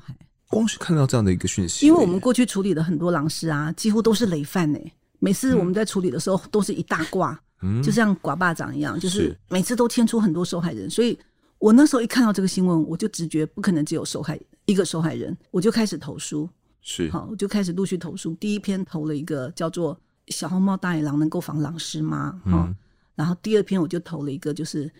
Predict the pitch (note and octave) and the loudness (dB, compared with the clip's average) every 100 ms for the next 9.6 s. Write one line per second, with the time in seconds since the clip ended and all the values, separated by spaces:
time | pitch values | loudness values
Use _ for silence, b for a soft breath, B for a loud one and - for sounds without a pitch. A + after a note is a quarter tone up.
0 | b D#3+ - F#3 - E3 - - D3+ D3+ | b -2 2 -2 -2 -8 -8 -8 -6 -4
1 | D3+ - - D#3 _ - - - - F#2 | -6 -6 -12 -12 _ -8 -6 -6 -2 4
2 | G#3 F3 A3 A#3 - _ _ _ _ _ | 4 4 0 0 -2 _ _ _ _ _
3 | _ _ - - A#3 A3+ G3 - G3+ G3 | _ _ -8 0 4 4 0 -4 -2 -2
4 | F3 F3 - F#3+ E3 D3 D#3+ _ _ _ | -4 -8 -2 -2 -2 -4 -6 _ _ _
5 | _ A3 G3 F3 F3+ E3 E3 E3+ - F#3 | _ 0 0 0 -2 -2 -4 -4 -2 -2
6 | E3+ E3+ D#3 F#3 C#3 D3 _ - F3 F#3 | 0 -2 -4 -4 -6 -6 _ -2 -2 -2
7 | D#3 E3 D#3+ D#3+ D#3+ - D#3 - _ _ | -4 -4 0 0 -2 -4 -6 -6 _ _
8 | _ _ - - G#3+ G3 F3+ - F3+ D3 | _ _ -16 -2 0 0 -2 0 0 0
9 | D#3 D#3 C#3+ - B2+ | -2 -6 -8 -10 -12